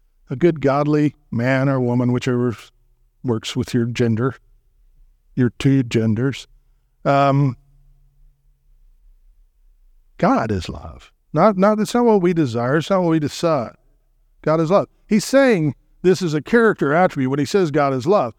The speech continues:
Just like when, but earlier in First John one five, he says God is light, which points to the fact that he is holy and righteous. It's, it's grounded in his nature.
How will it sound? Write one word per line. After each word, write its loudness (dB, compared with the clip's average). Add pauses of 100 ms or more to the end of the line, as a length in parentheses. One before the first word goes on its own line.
(140)
Just 0
like 0
when, -2
but 0
earlier 2
in -4
First -2
John 0
one 0
five, 2
he -2
says -4
God 2
is -6
light, 2 (300)
which -2
points 0
to 0
the 0
fact 0
that 0
he 2
is -2 (140)
holy 2 (240)
and -2
righteous. 2
It's, -4
it's -4
grounded 4
in 2
his -2
nature. 0